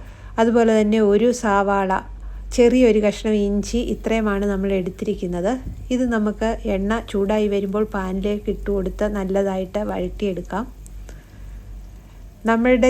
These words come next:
ചാനൽ ചെറിയ ചെറിയ വിഭവങ്ങളാണ്, സിമ്പിളായിട്ടുള്ള വിഭവങ്ങളാണ് പറയുന്നത്. ചാനൽ സബ്സ്ക്രൈബ് ചെയ്ത് സപ്പോർട്ട് ചെയ്യാനെ കൊണ്ട് എല്ലാവരോടും ഞാൻ പറയുകയാണ്. ചാനൽ പെട്ടെന്നുണ്ടാക്കാൻ പറ്റുന്ന ഈസി ആയിട്ടുള്ള വിഭവങ്ങളാണ് നമ്മൾ പറയുന്നത്.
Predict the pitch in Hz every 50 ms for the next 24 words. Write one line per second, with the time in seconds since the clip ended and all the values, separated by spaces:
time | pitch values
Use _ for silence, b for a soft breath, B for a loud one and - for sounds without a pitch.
0 | 254 254 254 214 208 214 214 214 214 208 220 226 220 - - - - 233 220 214
1 | 226 233 240 226 254 247 240 247 247 247 233 226 214 214 214 214 214 214 220 220
2 | 214 208 208 208 214 214 - 226 202 202 196 220 226 233 240 233 233 233 233 233
3 | 226 233 220 214 220 214 214 214 214 208 208 208 208 202 208 196 190 190 185 185
4 | 185 185 180 190 196 196 - 214 196 190 190 190 202 202 - 208 190 185 - -
5 | - 220 226 233 214 233 226 220 220 214 208 214 190 180 - - 196 196 196 -
6 | 196 196 190 190 190 185 190 185 - 196 185 185 196 190 180 175 175 175 180 185
7 | 185 190 190 196 196 190 202 196 185 185 185 190 196 - B B B B B B
8 | B B B B - - 214 202 214 226 214 202 196 196 190 190 190 196 214 226
9 | 208 - 208 196 196 190 190 208 220 208 - 208 202 - - 262 262 269 262 247
10 | 240 233 220 233 226 220 220 220 220 226 220 214 220 214 202 196 190 - 214 202
11 | 202 190 - 202 196 208 196 202 190 190 190 190 190 185 190 190 190 185 190 196
12 | 190 180 180 180 180 180 190 180 180 180 175 175 175 175 180 202